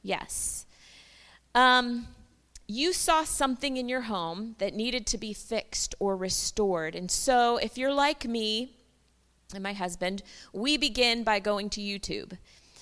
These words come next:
And we pull up YouTube channels of people who've done these kind of projects before, and we watch and we watch and we watch, and we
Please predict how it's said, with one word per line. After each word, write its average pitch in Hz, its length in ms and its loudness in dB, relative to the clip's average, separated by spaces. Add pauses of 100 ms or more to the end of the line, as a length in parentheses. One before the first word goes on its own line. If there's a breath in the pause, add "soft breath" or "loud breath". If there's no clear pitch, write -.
(120 loud breath)
And 208 180 -2
we 240 100 -2
pull 262 380 2
up 254 320 6
YouTube 220 480 -8
channels 220 760 2
of 175 200 -4
people 254 320 -2
who've 214 180 -2
done 220 200 2
these 220 200 -2
kind 202 180 -4
of 202 120 -8
projects 202 500 0
before, 196 480 0
and 196 160 0
we 196 140 -4
watch 180 480 2
and 202 100 -8
we 190 80 -4
watch 175 400 0
and 202 60 -6
we 196 100 -4
watch, 170 380 2
and 185 120 -4
we 190 140 -6